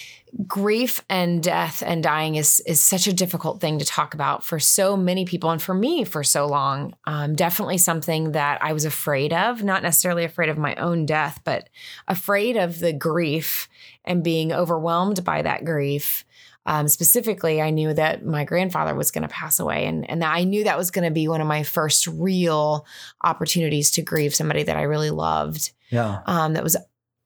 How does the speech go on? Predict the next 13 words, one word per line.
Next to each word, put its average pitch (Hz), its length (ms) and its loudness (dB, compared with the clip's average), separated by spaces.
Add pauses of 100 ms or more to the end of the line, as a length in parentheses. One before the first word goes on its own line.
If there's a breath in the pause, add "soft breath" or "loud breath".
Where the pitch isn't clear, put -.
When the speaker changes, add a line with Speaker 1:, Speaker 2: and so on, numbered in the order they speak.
Speaker 1:
a 165 80 0
Fred 175 520 -2
Rogers 147 520 0
type 147 240 0
of 131 160 -2
man, 139 560 -2 (120)
Speaker 2:
Mm-hmm. 110 200 2
Speaker 1:
um, 147 680 0 (160)
in 170 120 0
my 151 160 2
life. 135 500 0
And 165 180 2
so 165 540 2